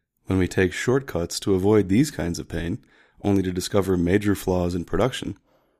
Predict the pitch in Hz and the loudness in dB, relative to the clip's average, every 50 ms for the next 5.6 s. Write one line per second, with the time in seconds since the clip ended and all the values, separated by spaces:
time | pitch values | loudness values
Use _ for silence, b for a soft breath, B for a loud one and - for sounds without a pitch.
0 | _ _ _ _ - 87 82 82 92 101 - - - 85 92 98 98 101 104 98 | _ _ _ _ -8 -2 0 0 0 0 -2 -6 -4 0 0 2 2 2 2 0
1 | 95 - 101 98 107 104 101 95 98 110 113 - - - _ _ _ _ _ _ | 0 -2 -2 -2 0 0 0 2 2 0 0 -2 -4 -8 _ _ _ _ _ _
2 | _ _ _ _ _ _ _ _ - 87 92 92 92 95 95 90 85 - - - | _ _ _ _ _ _ _ _ -2 0 2 2 4 2 2 2 0 -4 -2 0
3 | 104 113 123 123 123 117 107 - - 113 110 101 92 76 - - - - _ _ | 2 2 4 2 2 0 -2 -2 -2 0 0 2 0 -2 -2 -6 -10 -14 _ _
4 | _ _ _ _ _ _ _ _ _ _ _ _ _ _ _ _ 92 87 87 98 | _ _ _ _ _ _ _ _ _ _ _ _ _ _ _ _ -6 -2 -2 0
5 | 101 104 92 90 95 92 90 - - _ - | 0 -2 -2 -2 -4 -4 -4 -6 -12 _ -20